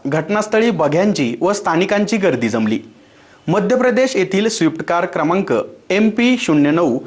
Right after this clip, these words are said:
सी आर पासष्ट चौऱ्याण्णव क्रमांकाच्या कारमध्ये एक ड्रायव्हिंग लायसन्स सापडले. ते होते दिनेश तिवारी या नावाने. गाडीच्या नंबरवरून सदरील कार ही दिनेश तिवारी यांच्या मालकीची असल्याचे समजताच एमआयडीसी पोलिसांनी तपास करत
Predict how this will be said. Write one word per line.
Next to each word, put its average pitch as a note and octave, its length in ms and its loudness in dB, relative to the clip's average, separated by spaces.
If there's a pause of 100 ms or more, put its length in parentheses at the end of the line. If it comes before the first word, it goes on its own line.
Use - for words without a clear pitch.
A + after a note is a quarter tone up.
(160)
सी - 260 2
आर G#3 300 2
पासष्ट F#3 560 -2
चौऱ्याण्णव E3 580 0
क्रमांकाच्या D3 720 0
कारमध्ये C#3 640 -2 (280)
एक G#3 260 0
ड्रायव्हिंग D#3+ 440 2
लायसन्स E3 380 0
सापडले. A2+ 420 -2 (500)
ते D#3+ 60 2
होते C#3+ 640 0
दिनेश G#3+ 440 0
तिवारी F#3 420 2
या C3+ 120 0
नावाने. A2+ 360 -2 (720)
गाडीच्या C3 420 0
नंबरवरून C#3 640 2 (260)
सदरील A3+ 380 2
कार A#3 260 0
ही G#3+ 160 2
दिनेश E3+ 460 0
तिवारी G3 300 2
यांच्या G3 380 0
मालकीची C3+ 480 0
असल्याचे E3 420 0
समजताच D3+ 600 -2 (280)
एमआयडीसी A#3 480 0
पोलिसांनी F3+ 600 0 (140)
तपास G#3+ 320 -2
करत A#3+ 340 0